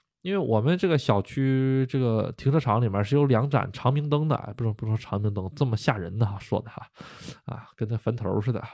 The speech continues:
<laughs> 它有两个那个灯的，就是照着整个停车场的，在我这房间里正好能看到这个灯，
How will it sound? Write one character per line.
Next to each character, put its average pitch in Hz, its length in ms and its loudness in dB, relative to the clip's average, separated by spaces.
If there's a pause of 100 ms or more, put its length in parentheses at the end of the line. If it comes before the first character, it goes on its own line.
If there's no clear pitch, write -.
(440)
<laughs> - 2500 -4
它 180 120 2
有 165 140 6
两 123 240 6
个 123 120 2
那 139 160 2
个 123 300 4
灯 143 280 -2
的， 123 100 -2 (100)
就 127 100 -4
是 123 80 2
照 185 200 0
着 123 120 2
整 104 140 0
个 101 60 2
停 127 160 2
车 147 80 4
场 131 240 6
的， 120 200 -10 (260)
在 165 220 6
我 208 260 6
这 123 80 4
房 127 260 4
间 147 220 4
里 107 140 4
正 302 440 0
好 82 380 -8
能 104 160 -4
看 175 260 0
到 107 120 4
这 101 80 2
个 92 100 0
灯， 71 180 -2